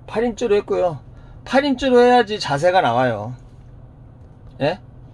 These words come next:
내가 있잖아. 막말하는 게 중요한 게 아니라 거짓말 안 해야 돼. 회피 안 해야 되고, 회피. 어? "안 했어요. 모르겠어요. 원래 그래요."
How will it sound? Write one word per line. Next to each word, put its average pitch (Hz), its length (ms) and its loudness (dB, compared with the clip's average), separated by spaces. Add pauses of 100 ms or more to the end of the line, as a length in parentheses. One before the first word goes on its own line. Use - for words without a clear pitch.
(220)
내가 208 140 4
있잖아. 165 220 0
막말하는 262 540 2
게 254 80 0
중요한 240 320 2
게 247 80 6
아니라 190 120 -2
거짓말 269 500 2
안 240 140 0
해야 220 160 -2
돼. 196 420 0
회피 240 320 0
안 208 120 0
해야 196 100 -4
되고, 170 360 -4
회피. 175 600 -8 (840)
어? 190 220 -2
"안 175 180 0
했어요. 233 380 2
모르겠어요. 202 520 2
원래 208 260 4
그래요." 196 640 0